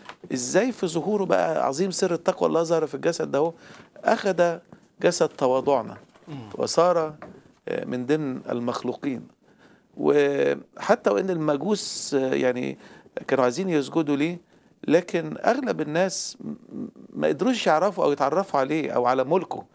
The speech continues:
Speaker 1: أو على قداسته دي هيت، آه،
Speaker 2: مم.
Speaker 1: لأن هو كان، آه، مش قادرين إن هم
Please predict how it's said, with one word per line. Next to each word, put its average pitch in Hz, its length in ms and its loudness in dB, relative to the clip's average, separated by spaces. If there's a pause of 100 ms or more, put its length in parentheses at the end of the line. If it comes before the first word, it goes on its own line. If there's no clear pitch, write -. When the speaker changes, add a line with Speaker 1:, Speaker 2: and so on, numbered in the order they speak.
(520)
Speaker 1:
أو 135 500 2
على 127 300 0
قداسته 127 640 0
دي 120 160 -4
هيت، 131 380 -2 (400)
آه، - 140 2
Speaker 2:
مم. 123 60 -2
Speaker 1:
لأن 135 200 0
هو 156 420 0
كان، 143 360 0 (460)
آه، 117 480 0 (580)
مش 123 160 -4
قادرين 147 340 0
إن 135 140 -2
هم 139 460 0